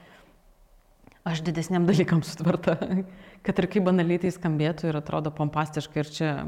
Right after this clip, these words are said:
puikybės pilnoji, bet ne, bet aš tiesiog žinau, kad aš galiu daryt didesnius dalykus. Ir jeigu man duoda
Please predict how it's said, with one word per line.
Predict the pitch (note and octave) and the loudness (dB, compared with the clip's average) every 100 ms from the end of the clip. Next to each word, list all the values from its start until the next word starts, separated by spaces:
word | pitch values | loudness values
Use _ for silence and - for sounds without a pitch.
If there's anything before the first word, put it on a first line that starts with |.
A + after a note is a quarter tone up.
| D3 D3 | -8 -4
puikybės | D#3 D3+ D#3 C#3+ C3 - | -4 -4 -4 -2 -4 -2
pilnoji, | C#3+ C#3+ D#3 G3 - - - - | -2 -2 -2 -6 -8 -20 -20 -6
bet | F3+ G3+ | -2 4
ne, | C4+ | 4
bet | D#3+ D#3+ | 4 0
aš | - | -4
tiesiog | D#3+ A#3 | 0 0
žinau, | F3 D#3 | 2 0
kad | D3 | -2
aš | D3 | -4
galiu | D3 D3+ | -4 -4
daryt | D3+ D3 | -4 -4
didesnius | D3 D3+ D#3 D3+ | -4 -6 -4 -4
dalykus. | E3+ F#3+ D3+ - - - _ _ _ _ - | -4 -4 -6 -14 -18 -20 _ _ _ _ -2
Ir | E3+ | 2
jeigu | F#3+ G#3+ | 4 6
man | F#3+ | 6
duoda | E3+ F3+ | 4 2